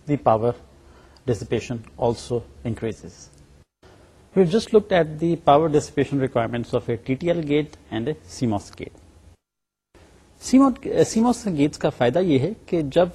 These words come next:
وہ آپریشنل نہیں ہیں یا بہت کم آپریشنز کر رہے ہیں، the power requirement is minimal۔ جو جو آپریشن بڑھے گا، پاور ریکوائرمنٹ زیادہ بڑھتی جائے گی۔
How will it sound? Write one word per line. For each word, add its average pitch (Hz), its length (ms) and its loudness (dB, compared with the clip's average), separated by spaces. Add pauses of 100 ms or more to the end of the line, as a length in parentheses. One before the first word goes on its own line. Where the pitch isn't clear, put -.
(100)
وہ 185 220 4
آپریشنل 156 680 0
نہیں 131 360 4
ہیں 110 200 2 (180)
یا 160 240 4 (180)
بہت 151 280 -2
کم 185 180 -2
آپریشنز 135 460 0
کر 120 220 4
رہے 131 100 0
ہیں، 165 80 -2 (640)
the 160 80 6 (160)
power 175 320 6
requirement 147 720 2 (120)
is 143 120 0 (380)
minimal۔ 113 320 4 (920)
جو 156 180 2
جو 220 180 4
آپریشن 170 400 2
بڑھے 147 340 2
گا، 196 120 2 (400)
پاور 127 280 4
ریکوائرمنٹ 135 580 0
زیادہ 113 300 4
بڑھتی 98 260 -4
جائے 85 200 -6
گی۔ - 80 -10